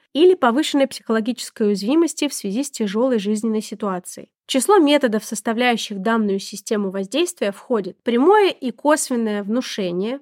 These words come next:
конверсия, то есть методичное целенаправленное искажение нормативных языковых понятий,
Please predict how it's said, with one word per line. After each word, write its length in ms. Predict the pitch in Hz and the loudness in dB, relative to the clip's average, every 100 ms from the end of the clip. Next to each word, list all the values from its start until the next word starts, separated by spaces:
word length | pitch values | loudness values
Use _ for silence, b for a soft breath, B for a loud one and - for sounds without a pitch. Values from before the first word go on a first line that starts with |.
| _ | _
конверсия, 960 | 294 339 277 220 190 - - 240 269 269 _ _ | 4 4 4 2 -2 -4 -2 -2 -2 -8 _ _
то 100 | 269 | 2
есть 280 | 269 - - - | 4 2 -8 -2
методичное 840 | 247 - 240 240 349 - 285 233 | 0 2 2 2 -2 0 0 0
целенаправленное 1000 | - 240 226 220 214 226 262 262 226 214 | -2 0 0 -2 0 2 4 2 0 -2
искажение 880 | 240 - - 254 226 202 190 180 - _ - | -4 -8 -4 -4 0 -2 -2 -4 -6 _ -4
нормативных 840 | 226 233 240 247 269 202 185 - | 0 2 0 0 -2 0 -4 -4
языковых 540 | 220 220 226 202 190 | -4 -2 -2 -4 -2
понятий, 580 | - 269 180 185 - 269 | 2 2 2 -4 -8 -10